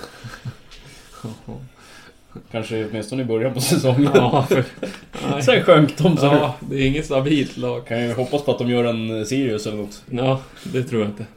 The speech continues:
Speaker 2: Det tror inte jag heller, man kan hoppas.
Speaker 1: Ja, det är, det är det sista som lämnar dem.
Speaker 2: Jajamän.
Speaker 1: Sista matchen då?
Speaker 2: Ja.
Speaker 1: Örebro-Hammarby.
Speaker 2: Ja, noll tre.
Speaker 1: Tre noll till
Speaker 2: Så,
Speaker 1: Hammarby.
Speaker 2: såg du den komma?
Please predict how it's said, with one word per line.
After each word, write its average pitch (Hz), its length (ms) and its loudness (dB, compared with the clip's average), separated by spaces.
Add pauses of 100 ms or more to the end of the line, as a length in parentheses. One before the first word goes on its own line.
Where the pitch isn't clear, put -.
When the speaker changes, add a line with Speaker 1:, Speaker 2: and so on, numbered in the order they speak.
Speaker 2:
Det 143 200 -2
tror 143 100 0
inte 107 120 -2
jag 104 100 2
heller, 156 260 2
man 113 100 2
kan 135 160 6
hoppas. 254 500 4
Speaker 1:
Ja, 180 200 0
det - 60 -2
är, 359 200 -2 (260)
det - 220 -8
är - 40 -4
det 311 80 -6
sista 156 320 -4
som 160 140 -2
lämnar 139 300 -2
dem. 117 180 -6
Speaker 2:
Jajamän. 127 500 0 (500)
Speaker 1:
Sista 160 340 0
matchen 165 340 0
då? 127 160 0 (120)
Speaker 2:
Ja. 139 340 4 (100)
Speaker 1:
Örebro-Hammarby. 135 840 -2 (160)
Speaker 2:
Ja, 139 360 0 (280)
noll 151 460 2
tre. 160 280 0 (180)
Speaker 1:
Tre - 220 -6
noll 165 220 -4
till 160 80 -4
Speaker 2:
Så, 147 80 -2
Speaker 1:
Hammarby. 127 220 2
Speaker 2:
såg 139 220 0
du 135 60 4
den 180 200 2
komma? 104 280 -2